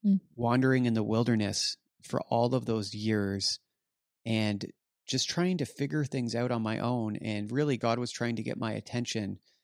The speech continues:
Speaker 2: but I was self-deceived. I was blind,
Speaker 1: Mm.
Speaker 2: as the Bible says. It really sucked.
Speaker 1: <laughs> Yeah.
Speaker 2: <laughs> That's
Speaker 1: It
Speaker 2: the only way I
Speaker 1: sounds
Speaker 2: can put it.
Speaker 1: like a really long time, and, like, it would very much suck.
Speaker 2: And it started,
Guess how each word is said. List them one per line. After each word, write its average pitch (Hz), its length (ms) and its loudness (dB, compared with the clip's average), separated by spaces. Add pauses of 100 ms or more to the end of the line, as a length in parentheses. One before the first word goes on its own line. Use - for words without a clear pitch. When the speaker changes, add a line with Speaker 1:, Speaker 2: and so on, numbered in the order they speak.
(260)
Speaker 2:
but 110 300 0 (180)
I 135 240 2
was 110 560 0
self-deceived. 131 1000 -2
I 117 100 0
was 117 160 -2
blind, 117 680 -2 (120)
Speaker 1:
Mm. 196 180 4 (140)
Speaker 2:
as 117 140 0
the 113 80 -2
Bible 113 300 0
says. 123 540 -2 (680)
It 139 140 -4
really 139 240 -2
sucked. - 440 -4 (240)
Speaker 1:
<laughs> - 240 -20
Yeah. 220 580 6 (180)
Speaker 2:
<laughs> - 260 -2
That's - 20 0
Speaker 1:
It 214 160 6
Speaker 2:
the 151 60 6
only 143 140 8
way - 40 8
I 190 120 6
Speaker 1:
sounds 190 100 4
Speaker 2:
can 185 100 0
put 123 200 -6
it. 110 160 -10 (140)
Speaker 1:
like 175 140 -4
a 180 80 4
really 165 240 2
long 160 220 2
time, 151 400 -4
and, 156 160 -6
like, 156 240 -6
it 165 80 -2
would 160 220 0
very 160 220 0
much - 260 -4
suck. - 160 -10 (220)
Speaker 2:
And 127 120 -2
it 123 140 -2
started, 117 520 -2